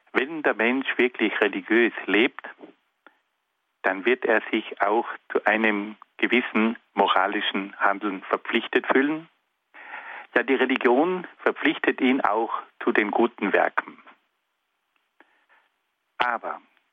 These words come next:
es ist nun einfach problematisch, wenn man sagt, Moral ist gleich Religion.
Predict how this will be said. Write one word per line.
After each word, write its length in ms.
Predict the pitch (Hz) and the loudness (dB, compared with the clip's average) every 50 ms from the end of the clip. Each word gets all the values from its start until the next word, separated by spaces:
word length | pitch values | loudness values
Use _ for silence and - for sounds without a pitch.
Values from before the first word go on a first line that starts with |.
| _ _ _ _ _ _ _ _ - | _ _ _ _ _ _ _ _ -4
es 160 | - 117 110 - - | -2 -2 -2 -2 -2
ist 420 | 302 - 143 - - - _ - | 0 0 0 0 -4 -10 _ 2
nun 240 | 147 127 120 120 120 _ - | 2 4 4 2 -2 _ -4
einfach 460 | - 117 123 143 151 - - 131 123 - - - - _ _ | -2 0 2 2 0 2 2 2 0 0 -4 -8 -12 _ _
problematisch, 840 | - - 127 120 123 123 127 127 110 90 _ _ - 107 110 117 - - - - | -2 -2 2 2 2 2 2 2 0 0 _ _ -6 -4 -2 -2 -2 -2 -2 0
wenn 200 | 113 123 135 160 | 0 0 0 2
man 220 | 135 107 101 95 - - | 0 0 0 -2 -2 0
sagt, 340 | - 104 113 131 _ - - - - _ _ _ _ _ _ _ _ _ _ _ _ _ _ _ _ _ _ _ _ _ | 2 2 2 0 _ -12 -16 -16 -16 _ _ _ _ _ _ _ _ _ _ _ _ _ _ _ _ _ _ _ _ _
Moral 540 | - - 107 98 - 107 107 117 131 139 131 - _ - | -2 0 2 2 4 4 4 4 2 0 -4 -10 _ -8
ist 140 | - 156 - - _ _ - - _ - | -8 -8 -8 -8 _ _ -20 -20 _ -6
gleich 340 | - 110 107 107 113 117 - - - - | 0 2 2 4 2 2 0 -4 -10 -6
Religion. 600 | - - 110 110 110 107 90 - - 101 85 82 | -2 0 0 2 2 -2 -2 0 2 2 2 2